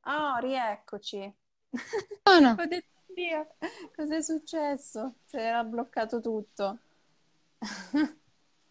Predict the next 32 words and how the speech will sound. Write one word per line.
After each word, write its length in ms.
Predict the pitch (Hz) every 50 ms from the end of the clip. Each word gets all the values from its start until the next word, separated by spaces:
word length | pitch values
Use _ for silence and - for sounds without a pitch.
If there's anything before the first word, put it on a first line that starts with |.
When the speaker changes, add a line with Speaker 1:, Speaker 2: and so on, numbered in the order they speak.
| _ _ _ _ _ -
Speaker 1:
Ci 120 | - 269
Speaker 2:
Ci 80 | 320 320
sono 260 | - 415 370 269 247
Speaker 1:
siamo? 0 |
Speaker 2:
adesso, 340 | 247 254 233 220 - - 247
mi 100 | 247 247
vedete? 560 | 240 269 285 302 262 - - 262 254 254 254 247 - - - - - - - - - _ _ - - _ _ _ _
Speaker 1:
Sì, 260 | - - 294 294 285
sì, 220 | 277 - 233 214 247
io 120 | 285 359 -
ti 120 | 247 269
Speaker 2:
Ok. 120 | 233 233 233
Speaker 1:
vedo. 520 | 262 214 196 208 214 269 233 - - _ _ _ - - - -
Speaker 2:
Ci, 160 | - 285 - - -
ci 120 | - - 247
Speaker 1:
A 40 |
un 60 | - 220
certo 200 | 254 233 233 247
Speaker 2:
siamo? 20 |
Speaker 1:
punto 240 | 302 330 285 277 277
t'ho 160 | - 254 226
visto 340 | 214 226 - - - 247 214
bloccata. 1000 | 202 233 240 240 240 - - 247 247 247 277 320 294 - 247 208 302 269 226 202
Speaker 2:
Ok. 0 | - - - - 202
Se-, 300 | - 339 359 302 269 - - _ _ _ _ - - - - - - - - - - - - _ _ - - - - - - - - - - - - - - _ _ - - - -
sì, 200 | - - 381 381
sì, 80 | -
anch'io, 580 | - 330 339 311 - 381 415 427 415 370 233 220
si 100 | - -
è 40 | 262
bloccato 360 | 233 285 294 - 330 311 330
tutto. 560 | - 349 339 302 - - - 202 180 175 185